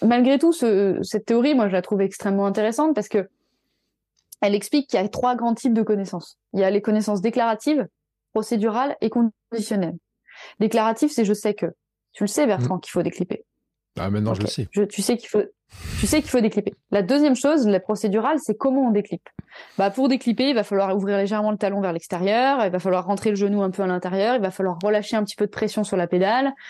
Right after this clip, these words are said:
Speaker 1: Il y a tout un tas de procédures et donc ça, c'est extrêmement important. C'est ce que nous, on appelle en fait dans le contrôle moteur, ce qu'on appelle des contenus d'enseignement. C'est-à-dire que c'est l'ensemble des opérations que l'on va donner à un individu pour bien réaliser une tâche.
Speaker 2: Mm.
Speaker 1: C'est tous les conseils que l'on peut donner à quelqu'un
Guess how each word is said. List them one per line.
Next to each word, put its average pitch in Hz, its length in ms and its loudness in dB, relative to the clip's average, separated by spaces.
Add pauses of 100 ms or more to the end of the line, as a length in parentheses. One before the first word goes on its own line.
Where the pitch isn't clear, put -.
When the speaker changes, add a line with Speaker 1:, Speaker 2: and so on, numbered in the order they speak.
(360)
Speaker 1:
Il 214 60 0
y 202 40 4
a - 20 2
tout 294 220 2
un 220 140 2
tas 233 200 2
de 247 80 2
procédures 254 720 0
et 254 80 0
donc 196 160 0
ça, 294 160 -2
c'est 277 160 -2
extrêmement 254 420 0
important. 202 300 0
C'est 311 140 -4
ce - 80 -8
que 233 60 0
nous, 226 120 6
on 294 160 4
appelle 247 340 2
en 214 80 -2
fait 247 220 -2
dans 202 80 -2
le 180 60 -2
contrôle 202 320 -2
moteur, 196 400 0
ce - 60 -14
qu'on 202 100 -2
appelle 226 220 0
des 208 100 0
contenus 233 400 2
d'enseignement. 208 580 0 (480)
C'est-à-dire 254 400 2
que - 80 -8
c'est 240 140 2
l'ensemble 277 360 2
des 220 160 2
opérations 247 480 0
que 302 80 -2
l'on 208 120 0
va 185 100 0
donner 240 240 2
à 262 60 0
un 226 100 2
individu 202 400 0
pour 214 240 -2
bien 190 340 0
réaliser 202 380 2
une 190 140 2
tâche. 175 480 -8
Speaker 2:
Mm. 123 100 0 (240)
Speaker 1:
C'est 240 220 -2
tous 381 160 4
les 294 120 4
conseils 277 460 2
que 247 100 0
l'on 196 140 2
peut 220 140 2
donner 247 200 4
à 262 100 2
quelqu'un 214 360 -2